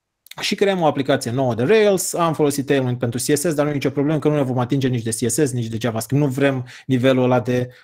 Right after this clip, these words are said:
complexitate. Bun. După ce am generat aplicația de Rails, care se va termina imediat. Vom, um, face câteva configurări la aplicație, vom, uh, da drumul, vom, uh, da enable unui pachet care ne ajută să atașăm fișiere foarte rapid.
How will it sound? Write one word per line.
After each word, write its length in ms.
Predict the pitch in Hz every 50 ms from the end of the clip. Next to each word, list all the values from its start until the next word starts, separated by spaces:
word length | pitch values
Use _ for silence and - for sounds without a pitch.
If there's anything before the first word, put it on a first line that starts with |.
| _ _
complexitate. 920 | - 123 120 107 123 117 117 - - 113 - 110 98 92 - 95 104 - _ _ _ _ _ _ _ _ _ _ _ _ _ _ _ _ _ - - _ _ _
Bun. 500 | - 135 139 143 139 139 139 143 151 _ _ _ _ _ _ -
După 220 | 226 - - 214
ce 120 | - -
am 100 | 180 170
generat 360 | 143 147 143 139 139 147 147 147
aplicația 460 | 127 - 123 123 139 135 - - 117
de 100 | 107 110
Rails, 580 | 107 110 113 131 175 226 226 - - - - _ _ _ _ _ _ _ _ _ _ _ _ _ _ _ _ -
care 120 | 123 113
se 120 | 107 - 113
va 120 | 113 107
termina 280 | - 117 113 110 107 104
imediat. 560 | 104 107 107 - - 196 233 240 233 - - - - - - - -
Vom, 400 | - 156 175 196 214 220 220 214
um, 680 | 202 - 170 180 180 175 180 175 175 170 175 170 165
face 280 | 151 - 185 185 - 170
câteva 260 | - 156 165 156 147
configurări 560 | - 156 135 - 135 123 135 156 233 247 220
la 80 | 220 208
aplicație, 720 | 202 - 190 175 202 180 175 - - 170 170 170 170 165 - - - - -
vom, 200 | 160 175 170 170
uh, 220 | 165 165 160 160
da 140 | 156 175 175
drumul, 400 | 165 170 180 175 175 175 170 160
vom, 260 | 156 170 165 165 160
uh, 360 | 160 127 151 151 151 151 147 -
da 420 | 143 147 143 131 - 143 156 165 165
enable 500 | 156 160 180 190 185 175 185 175 170 -
unui 220 | 151 147 151 147
pachet 420 | 139 - - - - 190 185 185 -
care 440 | - - 160 151 147 147 143 147 143
ne 100 | 139 143
ajută 360 | 139 131 131 170 165 - 160
să 220 | 151 - - 147 143
atașăm 520 | 139 139 139 135 131 - 131 - 139 127
fișiere 380 | 123 131 120 - 127 123 117 110
foarte 280 | - - 110 - -
rapid. 380 | 110 107 - - 147 190 196